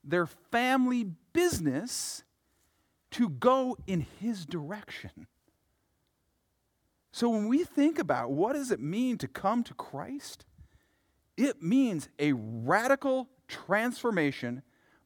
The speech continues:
of the direction in which our lives were headed to orient towards the kingdom of God that is the cross of Jesus Christ.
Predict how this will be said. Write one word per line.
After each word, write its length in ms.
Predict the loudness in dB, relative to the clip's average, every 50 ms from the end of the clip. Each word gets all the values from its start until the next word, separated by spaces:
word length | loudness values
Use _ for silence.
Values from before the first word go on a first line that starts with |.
| _ -2 0
of 160 | 0 2 2
the 60 | -2
direction 580 | 0 2 0 4 4 4 4 2 0 -2 -2 0
in 220 | 0 0 0 2
which 220 | 2 2 2 2 2
our 160 | 2 2 4
lives 340 | 2 0 2 2 0 0 0
were 140 | -2 -2 -2
headed 500 | -2 0 0 0 2 0 -2 -4 -6 -10 _ _ _ _ _ _ _ _ _ _ _ -8
to 180 | -8 -8 -6 -2
orient 460 | 2 2 4 4 2 2 -2 -4 -4 _ _ -16
towards 540 | -8 -2 0 2 2 2 0 -4 -8 -16 _ _ _ _ _ _ _ _ _ _ _ _ _ _ _ -8
the 100 | -6 -4
kingdom 320 | -2 0 2 2 2 2
of 120 | 0 2
God 380 | 4 4 4 4 2 0 -2 -6 -4
that 200 | 0 0 0 2
is 260 | 2 2 2 2 2
the 100 | 0 -2
cross 360 | 2 2 2 2 2 -2 -4
of 80 | -6 -4
Jesus 320 | -4 -4 -4 -4 -8 -12
Christ. 440 | -10 -10 -10 -10 -12 -20 -20 -20